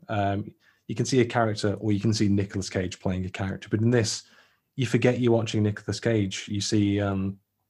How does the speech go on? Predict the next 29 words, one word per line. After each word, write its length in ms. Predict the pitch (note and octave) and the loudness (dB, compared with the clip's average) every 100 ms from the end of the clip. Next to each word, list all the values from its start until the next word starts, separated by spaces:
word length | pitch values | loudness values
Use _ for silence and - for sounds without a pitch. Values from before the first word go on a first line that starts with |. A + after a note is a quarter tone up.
| _ _ - | _ _ -6
you're 120 | B2 | -4
fully 220 | A2 A2 A2 | 0 2 4
invested 360 | G#2+ G#2 - | 2 -2 -4
in 80 | G2 | -4
the 60 | G2+ | -2
character 460 | - G2+ G#2+ - | -4 -4 -4 -8
of 40 | G#2 | -10
the 80 | |
Kaufman 420 | G#2+ G#2 G2 - F#2+ | -6 -4 -2 -2 -4
twins, 500 | - F#2+ F#2+ F#2+ - - - - - - | -2 0 0 -2 -10 -20 -20 -20 -12 -6
and 100 | A#2 | -4
it's 340 | - - - _ _ - | -4 -8 -12 _ _ -14
superbly 640 | - A2+ A2 A#2+ A#2+ G#2+ | -6 -6 -2 0 2 2
acted, 480 | G#2 G#2 - A2 G#2 | 0 -2 -2 -2 0
brilliantly 480 | G#2+ G#2+ A2+ G#2 G#2 | 0 2 4 2 0
written, 580 | G2+ G2+ A2+ G2+ G2 G2 | 0 -2 -2 -2 -2 -2
uh, 160 | A2 G2+ | -4 -4
so 360 | - A#2 A2 | -4 -2 0
well 440 | G#2+ G#2+ G2+ F#2+ F#2+ _ | 2 2 2 -2 -6 _
directed. 600 | - G2 F#2+ - G2 F#2+ - _ _ _ | -4 -4 -6 -6 -6 -6 -16 _ _ _
Um, 300 | G2+ F#2+ F#2+ | -6 -4 -6
it's 100 | G#2+ | -8
just 200 | - A2 | -6 -6
an 60 | G2+ | -4
instantly 680 | G2+ G2 - G2+ F#2+ F#2 F#2+ _ _ _ _ _ | -4 -6 -8 -6 -6 -6 -12 _ _ _ _ _
replayable 600 | G2+ - G2+ F#2+ G2 F#2 F#2+ | -8 -6 -6 -4 -4 -4 -6
and 100 | F#2+ | -6
rewatchable 580 | F#2 G#2 - G2+ F2+ | -6 -10 -10 -8 -8
film. 640 | - C3 A#2 A#2 A2+ G#2 | -4 -2 2 2 2 0